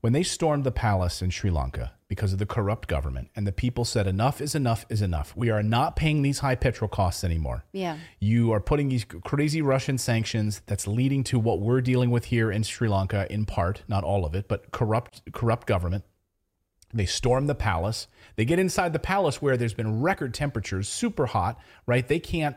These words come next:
Speaker 1: pay for air conditioning. They get inside the palace and it's super nice and chill and cool.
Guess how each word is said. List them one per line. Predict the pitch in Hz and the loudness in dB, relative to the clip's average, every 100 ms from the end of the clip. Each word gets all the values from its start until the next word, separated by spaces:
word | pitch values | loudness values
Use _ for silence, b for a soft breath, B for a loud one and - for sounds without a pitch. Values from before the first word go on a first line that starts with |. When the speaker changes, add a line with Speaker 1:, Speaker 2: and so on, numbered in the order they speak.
| - | -8
Speaker 1:
pay | - 139 131 | -4 -2 -2
for | 123 - | -2 -2
air | 135 151 | 0 0
conditioning. | 151 92 73 - 80 - b b | 0 -4 -4 -6 -6 -8 b b
They | 143 | 2
get | 196 | 2
inside | 202 - 170 | 2 0 -2
the | 147 | -2
palace | - 196 220 160 - | -2 0 2 0 0
and | 156 | 0
it's | 131 110 - b b b b | 0 0 -8 b b b b
super | - 240 101 | -8 -6 -2
nice | 95 110 - | 0 -2 -4
and | 73 | -6
chill | - 113 117 98 | -2 0 -2 -4
and | 92 | -8
cool. | - 98 73 62 | -4 -4 -4 -6